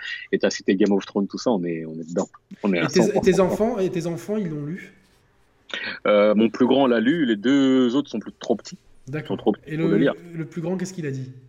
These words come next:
Speaker 2: C'est,
Speaker 1: Il a
Speaker 2: c'est
Speaker 1: kiffé, mais il a, il a lu depuis assez longtemps quand même.
Speaker 2: Ah oui,
Speaker 1: Il a
Speaker 2: lui, c'est un privilégié, il a lu.
Speaker 1: Lui, ouais, ouais, je, je, je lui ai fait lire assez tôt. Mais il a kiffé tout ça, le cliffhanger, et, euh, lui et ma femme, justement, étaient, euh,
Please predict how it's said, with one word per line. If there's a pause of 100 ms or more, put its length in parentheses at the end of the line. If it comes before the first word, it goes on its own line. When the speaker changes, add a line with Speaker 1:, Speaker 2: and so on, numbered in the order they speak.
(640)
Speaker 2:
C'est,
Speaker 1:
Il
a
Speaker 2:
c'est
Speaker 1:
kiffé,
mais
il
a,
il
a
lu
depuis
assez
longtemps
quand
même.
Speaker 2:
Ah
oui,
Speaker 1:
Il
a
Speaker 2:
lui,
c'est
un
privilégié,
il
a
lu.
Speaker 1:
Lui,
ouais,
ouais, (140)
je,
je,
je
lui
ai
fait
lire
assez
tôt. (440)
Mais
il
a
kiffé
tout
ça,
le
cliffhanger,
et,
euh,
lui
et
ma
femme,
justement,
étaient,
euh,